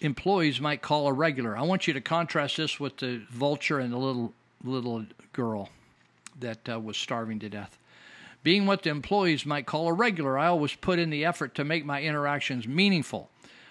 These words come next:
I introduce myself to the cashiers, and in the case of the college students, learn something about their studies.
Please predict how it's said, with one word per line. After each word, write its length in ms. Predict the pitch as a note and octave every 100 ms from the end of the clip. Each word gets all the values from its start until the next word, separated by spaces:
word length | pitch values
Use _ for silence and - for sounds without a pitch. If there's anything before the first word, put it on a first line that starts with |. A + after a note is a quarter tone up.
| - -
I 120 | D3+
introduce 420 | F3+ E3+ E3 -
myself 400 | D3+ C#3 E3 D#3
to 100 | C#3+
the 80 | C3+
cashiers, 640 | - C#3+ C#3 D#3 E3+ D#3+
and 120 | C#3
in 120 | C#3+
the 40 | C3
case 380 | - E3 E3+ C#3
of 80 |
the 80 | A#2+
college 480 | - F3+ A3 D#3 A#2
students, 420 | - C3 C#3+ D3
learn 300 | A#2 D3+ F3
something 460 | D#3 E3 D3 C#3+ C3+
about 260 | B2 A#2+
their 100 | A#2+
studies. 680 | A#2+ - F#3+ G3 A2 G2 -